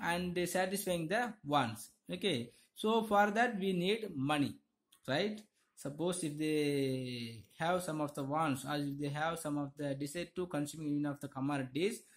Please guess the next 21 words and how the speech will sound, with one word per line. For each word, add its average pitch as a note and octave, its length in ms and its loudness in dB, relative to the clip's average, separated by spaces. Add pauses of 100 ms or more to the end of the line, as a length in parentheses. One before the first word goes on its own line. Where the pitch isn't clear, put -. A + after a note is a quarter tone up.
(200)
first D#3 320 2 (520)
we D#3+ 160 4
need F#3 280 2
money E3+ 460 2
to C4+ 340 2
purchasing E3+ 500 0
that D3+ 220 -2
commodities. C3 600 0 (120)
After G#3+ 280 -2
purchasing F#3 560 -2
that E3+ 180 -2
commodity D#3+ 480 -2
only, D3+ 520 2 (440)
we D3 140 0
can F#3 400 2 (680)
consuming D#3 460 0
that C#3 220 0
commodities. A#2 500 -4 (100)
Okay, F#3 440 0 (240)
so B3 420 4 (240)
we G3 400 0